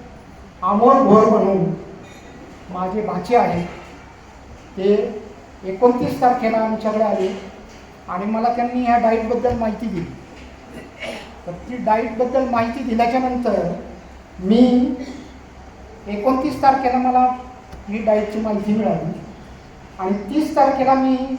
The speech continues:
सरांकडे बुकिंग केलं. तीस सरां-, तीस ता-, तारखेला सरांकडे बुकिंग झाल्याच्यानंतर एकतीसला मी सेमिनारला आलो आणि तेव्हापासून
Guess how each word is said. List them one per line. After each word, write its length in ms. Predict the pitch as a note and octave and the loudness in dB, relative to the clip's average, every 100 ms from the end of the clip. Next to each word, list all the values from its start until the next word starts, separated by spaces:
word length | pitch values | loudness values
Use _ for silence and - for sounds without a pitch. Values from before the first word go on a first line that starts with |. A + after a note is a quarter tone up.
| - - - | -10 -10 -4
सरांकडे 380 | F#3+ G3+ A3+ | -2 -2 -2
बुकिंग 320 | G#3 G3 A3 G#3 | -2 -2 -2 -2
केलं. 240 | F3+ C3+ - - - - - - - - - - - - - - - - | -4 -8 -10 -18 -20 -20 -20 -20 -20 -20 -20 -20 -20 -20 -20 -20 -20 -10
तीस 220 | B3+ B3+ | -8 -2
सरां-, 280 | B3 A#3+ B3 G#3+ - - - - | 2 2 2 -4 -12 -16 -16 -10
तीस 240 | B3+ - | -8 2
ता-, 280 | A#3+ A#3 A3 | 4 4 4
तारखेला 400 | G#3+ A3 A#3 A#3+ | 0 0 2 4
सरांकडे 400 | A#3+ A3+ A3+ A#3+ | 4 0 0 0
बुकिंग 380 | A#3 A#3 B3 B3+ | 2 0 0 2
झाल्याच्यानंतर 680 | G3 G#3+ A3+ B3 A#3 B3 A#3+ A#3 | 2 2 0 0 -2 0 0 2
एकतीसला 500 | A#3 - C#4+ C#4 C#4 | 0 -2 -8 -6 -4
मी 140 | C#4 | -4
सेमिनारला 540 | C4 A#3 A#3 A3+ A3 | -2 -2 -2 -2 -2
आलो 260 | G#3+ F#3+ F3+ F3+ - - - - - - - - - - - - - | 0 -2 -4 -8 -12 -18 -20 -18 -18 -18 -20 -20 -20 -20 -20 -20 -12
आणि 380 | F#3+ G3 A3+ A#3 | -6 -4 -2 -4
तेव्हापासून 1000 | A#3 - A3 A3+ A#3 B3+ A#3+ B3 G3+ G3 | -6 -2 0 2 2 2 0 0 -2 -4